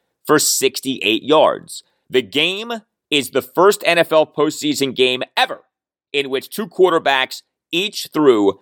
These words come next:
for at least three hundred yards, each had at least three touchdown passes, and each threw no interceptions. The game is the first N F L postseason game ever in which two quarterbacks each had completion percentages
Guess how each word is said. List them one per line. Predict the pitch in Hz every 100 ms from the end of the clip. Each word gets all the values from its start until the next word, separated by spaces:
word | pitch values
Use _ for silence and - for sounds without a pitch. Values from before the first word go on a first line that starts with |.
| _
for | - 135
at | 117
least | 123 117
three | - 117
hundred | 107 104 95
yards, | 80 71 64 80 - - _ -
each | 214 208 -
had | 127 101 95 - _
at | - 123
least | 113 123 -
three | 123
touchdown | 113 117 - 104 90
passes, | 87 76 71 - 82 - _ _
and | 135 135 107
each | 185 - -
threw | 147 110 90 120 - _ 98
no | 120 123
interceptions. | 123 131 - 190 170 - - - _ _
The | -
game | 127 143 165 196 226 - _
is | - 156
the | 147
first | 135 175 185
N | 175 165
F | 165
L | 160
postseason | - 160 156 165 143 156
game | 127 151 156 151 _
ever | 247 117 - _ _ _ _
in | 135 135
which | 135 -
two | 196
quarterbacks | 180 175 156 139 135 131 -
each | 156 -
had | 143 127
completion | 127 104 120 151 151 139
percentages | 107 104 113 107 87 101 87